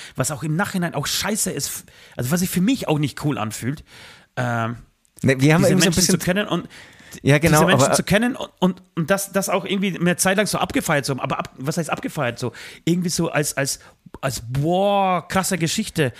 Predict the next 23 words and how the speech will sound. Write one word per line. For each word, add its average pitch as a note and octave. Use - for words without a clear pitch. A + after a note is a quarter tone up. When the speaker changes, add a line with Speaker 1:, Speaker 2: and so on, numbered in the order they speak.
Speaker 1:
abgespeichert C3+
zu C#3+
haben C3+
und D3+
sich C#3
gar D#3+
nicht F#3
Gedanken D#3+
gemacht D#3
zu D#3
haben, D3+
hey, -
vielleicht D3
gibt's -
da E3+
auch A#2+
Mädels. F3
Und G3+
klar C4
gibt's F#3+
von G3
diesen F3
hundertfünfzig, G3